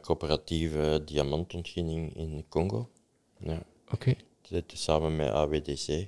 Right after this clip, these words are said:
Speaker 1: dus met de, de Raad van Diamanten hier in Antwerpen.
Speaker 2: Hmm.
Speaker 1: Ja, ja, en dat is leuk, omdat je, allee, maar, maar je hebt eigenlijk wel genoeg ervaring opgedaan om te weten van wat dat,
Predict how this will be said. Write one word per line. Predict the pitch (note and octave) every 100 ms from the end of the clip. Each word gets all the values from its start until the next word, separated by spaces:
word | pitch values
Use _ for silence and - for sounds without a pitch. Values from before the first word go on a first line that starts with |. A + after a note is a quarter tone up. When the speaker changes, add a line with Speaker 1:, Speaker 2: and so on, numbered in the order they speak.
| -
Speaker 1:
dus | - D2 -
met | C#2+ C2+
de, | - C#2+ C2+ C#2+ - _
de | D#2+ D#2 D2+ D2 C#2+ C#2
Raad | C#2+ -
van | C#2+
Diamanten | C#2 B1 B1+ C2 -
hier | -
in | -
Antwerpen. | - F2 _ -
Speaker 2:
Hmm. | A#2+ A#2+ A2 - _ _ _ _ _ - -
Speaker 1:
Ja, | - F2
ja, | G#2
en | A2
dat | F2
is | -
leuk, | E2+ G2
omdat | E2 D2+ -
je, | C#2+ C#2+ - _ - - _ -
allee, | F2 F2+ D#2+ - - E2+
maar, | E2+ E2+ F2
maar | D#2+ F2+ F#2+
je | F#2
hebt | -
eigenlijk | E2+ E2+ E2
wel | D#2+
genoeg | D#2+ E2 F#2+
ervaring | D#2 C#2+ E2 F2+
opgedaan | E2 - F2+ F2+ F#2+ F2+ - -
om | - E2
te | - F2+ F2 E2
weten | E2 E2 F2
van | E2
wat | D2+ D2
dat, | C#2+ C#2+